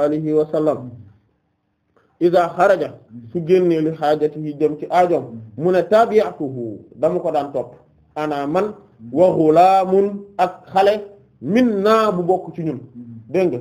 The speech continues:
fii muy leeral ne kon ci ñun la bokk, maanaam ci ñun waa Ansaar yi, maana, waaye buy ànd ak ñun, id-, maanaam waaye li mu, mu ne maana da daan ànd ak, dana, li daan ànd ak ñun, mu ne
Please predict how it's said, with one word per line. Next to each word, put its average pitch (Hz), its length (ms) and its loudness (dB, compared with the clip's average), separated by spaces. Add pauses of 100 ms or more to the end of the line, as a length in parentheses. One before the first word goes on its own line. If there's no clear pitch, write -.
(100)
fii 202 180 -4
muy 190 200 0
leeral 185 380 4
ne 180 100 -2
kon 185 260 -4
ci 190 100 -6
ñun 214 240 -2
la 196 100 0
bokk, 160 240 0 (360)
maanaam 180 360 -2
ci 170 100 -8
ñun 175 140 -2
waa 160 240 2
Ansaar 143 340 -2
yi, 123 80 -8 (340)
maana, 196 880 0
waaye 180 280 4
buy 160 180 -4
ànd 156 220 -2
ak 127 60 -4
ñun, 147 220 -2 (600)
id-, 160 260 0
maanaam 165 420 -2
waaye 175 320 4
li 185 120 0
mu, 220 100 0 (180)
mu 190 140 2
ne 190 100 0
maana 180 480 -2
da 170 120 -4
daan 190 200 2
ànd 175 240 0
ak, 170 100 -2 (200)
dana, 170 420 0
li 160 140 4
daan 214 220 2
ànd 190 180 -2
ak 165 80 0
ñun, 156 320 -2
mu 139 140 -4
ne 165 80 0